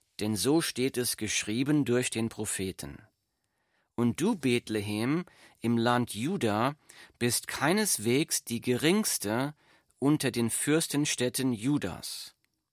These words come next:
Denn aus dir wird ein Herrscher hervorgehen, der mein Volk weiden soll.“ Da rief Herodes die Weisen heimlich zu sich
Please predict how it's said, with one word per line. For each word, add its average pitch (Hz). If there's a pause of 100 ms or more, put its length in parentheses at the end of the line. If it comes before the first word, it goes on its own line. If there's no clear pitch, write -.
(720)
Denn 117
aus 170
dir 123 (380)
wird 123
ein 120
Herrscher 131
hervorgehen, 110 (380)
der 98
mein 117
Volk 127
weiden 101
soll.“ 73 (1600)
Da 110
rief 147
Herodes 123
die 101
Weisen 110 (380)
heimlich 143
zu 156
sich -